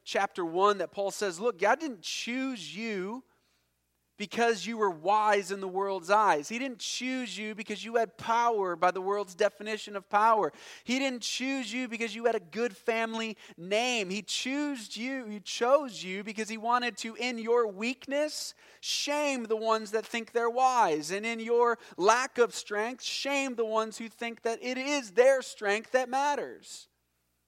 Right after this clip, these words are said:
This church has been a great, great, and done a great, great job at dividing themselves based on the world's standards. And yet now here he is saying,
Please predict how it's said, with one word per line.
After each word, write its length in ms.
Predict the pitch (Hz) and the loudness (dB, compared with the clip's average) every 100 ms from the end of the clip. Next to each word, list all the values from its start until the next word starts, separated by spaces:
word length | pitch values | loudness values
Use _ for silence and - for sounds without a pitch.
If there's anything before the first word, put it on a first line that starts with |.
| _ _ _ _ _ _ - | _ _ _ _ _ _ -14
This 120 | 339 | -8
church 240 | 370 330 | -6 -6
has 120 | 196 | -10
been 200 | 180 202 | -2 0
a 180 | 190 165 _ _ _ _ | 0 -2 _ _ _ _
great, 720 | 170 175 233 247 185 - - _ _ _ _ | -18 -4 0 0 -2 -10 -20 _ _ _ _
great, 600 | 226 233 240 - - - _ _ | -18 -10 -10 -10 -14 -20 _ _
and 200 | 160 147 | -14 -6
done 280 | 185 233 185 | -4 -2 -4
a 100 | 151 | -6
great, 320 | 151 208 214 | -8 -8 -8
great 240 | 196 190 160 | -10 -12 -10
job 300 | 175 151 123 | -8 -8 -8
at 120 | - | -14
dividing 600 | 139 139 170 208 208 160 | -16 -12 -8 -8 -8 -10
themselves 920 | 135 120 - 123 110 113 143 - - _ _ _ _ | -12 -12 -12 -12 -14 -16 -18 -18 -20 _ _ _ _
based 320 | 135 175 180 196 | -6 -6 -6 -8
on 100 | 190 | -8
the 80 | |
world's 320 | 170 160 151 - | -8 -8 -10 -12
standards. 560 | - 170 165 123 120 | -10 -10 -8 -10 -14
And 140 | 131 139 | -12 -8
yet 160 | 131 | -8
now 240 | 151 160 151 | -6 -6 -8
here 300 | - 170 156 | -8 -8 -8
he 260 | - 165 | -12 -14
is 260 | 156 143 135 | -10 -10 -10
saying, 800 | - 165 156 139 127 123 120 | -8 -8 -8 -8 -10 -12 -16